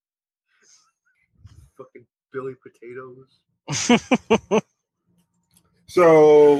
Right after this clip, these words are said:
Speaker 3: while Al looks for our next topic, I got a question for you guys.
Speaker 1: Okay.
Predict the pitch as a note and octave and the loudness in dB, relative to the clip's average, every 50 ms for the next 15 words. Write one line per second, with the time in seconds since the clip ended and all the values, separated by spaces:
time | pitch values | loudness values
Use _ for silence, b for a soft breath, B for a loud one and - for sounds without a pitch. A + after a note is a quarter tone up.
0 | C#3+ C#3 C#3+ D3 C#3+ C#3 C#3+ D#3 F3 F3 E3+ E3 D#3+ - - E3 D#3 D3 C#3+ C#3+ | -2 0 2 2 2 2 0 0 0 -2 -4 -6 -10 -8 -6 -4 -4 -2 -4 -4
1 | D3 D3 C#3+ - - D3+ D3 D3 C#3+ B2+ - C#3 F3 G#3+ A#3 A#3 G#3+ F#3 E3 - | -6 -8 -10 -6 -4 -4 -4 -4 -6 -10 -6 -6 -6 -4 -4 -4 -6 -6 -8 -8
2 | - F3 E3 E3 - D3 C3+ - C3+ B2+ B2 - B2 A2+ G#2+ G#2 G2+ G2+ - - | -8 -8 -8 -8 -10 -16 -20 -18 -18 -18 -16 -14 -14 -14 -14 -16 -20 -20 -20 -20
3 | - - - _ - - | -20 -20 -20 _ -20 -20